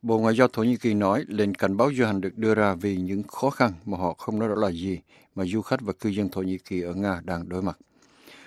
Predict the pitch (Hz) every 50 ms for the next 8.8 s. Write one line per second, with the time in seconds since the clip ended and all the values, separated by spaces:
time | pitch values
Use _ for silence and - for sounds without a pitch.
0 | - _ - 123 120 113 98 104 98 - 165 - - 104 104 110 131 143 127 117
1 | 104 104 98 98 101 104 104 - 127 - - 127 107 98 - - 127 127 139 127
2 | 131 120 - - 101 104 110 110 98 - 107 95 87 95 107 117 131 135 117 104
3 | 104 110 113 117 107 98 - 104 95 92 90 90 90 87 101 90 90 98 101 101
4 | 101 98 87 101 101 104 127 - 120 107 - 95 90 98 98 90 - 101 92 87
5 | 85 90 98 104 - - - 110 101 101 95 95 95 90 78 - _ - - -
6 | - _ - 107 104 95 98 101 113 110 98 101 98 90 92 110 127 - - -
7 | 117 98 107 101 101 101 98 92 87 - - 117 117 117 107 87 82 90 95 90
8 | - _ - 117 113 107 98 87 - - 104 87 - - 98 85